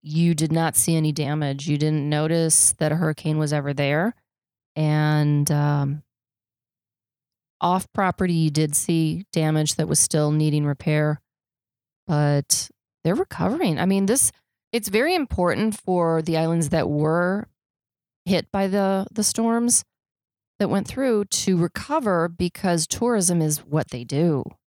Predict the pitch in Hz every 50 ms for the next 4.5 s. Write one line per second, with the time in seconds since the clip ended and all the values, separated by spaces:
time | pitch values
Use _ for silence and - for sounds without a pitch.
0 | _ _ - 143 143 143 - - 165 160 156 - - 185 214 247 254 240 233 -
1 | - - - - - 180 175 170 170 170 165 156 151 - - _ _ _ _ _
2 | _ _ _ _ _ _ _ _ _ _ _ - 185 - 214 220 240 285 269 214
3 | 170 - - - 165 156 160 - 208 196 - 170 - - 180 - 170 160 - -
4 | - 165 160 143 156 151 160 240 320 339 -